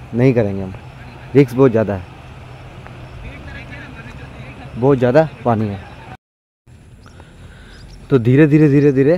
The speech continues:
हम चलेंगे। जो पहाड़ है जो दिख रहा है आपको, वो पहाड़ का बगल में आपको दिखाते हैं जूम करके। उस साइड कुछ भाई लोग पार्टी मना रहा है।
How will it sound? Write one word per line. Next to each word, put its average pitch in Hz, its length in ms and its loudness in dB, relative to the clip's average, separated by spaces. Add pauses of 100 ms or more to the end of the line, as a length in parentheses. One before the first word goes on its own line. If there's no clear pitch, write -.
(160)
हम 123 140 0
चलेंगे। 139 400 2 (380)
जो 120 100 2
पहाड़ 123 360 2
है 156 60 6
जो 139 80 4
दिख 143 200 2
रहा 143 80 4
है 123 40 4
आपको, 113 220 -4 (640)
वो 120 60 -4
पहाड़ 127 300 4
का 120 120 4
बगल 110 240 2
में 101 120 -4 (4000)
आपको 123 160 0
दिखाते 135 380 4
हैं 139 80 6
जूम 139 200 6
करके। 120 280 2
उस 139 200 0
साइड 123 180 4
कुछ - 240 -6 (680)
भाई 120 160 4
लोग 131 160 4
पार्टी 117 280 2
मना 113 240 2
रहा 107 120 -2
है। 135 100 -8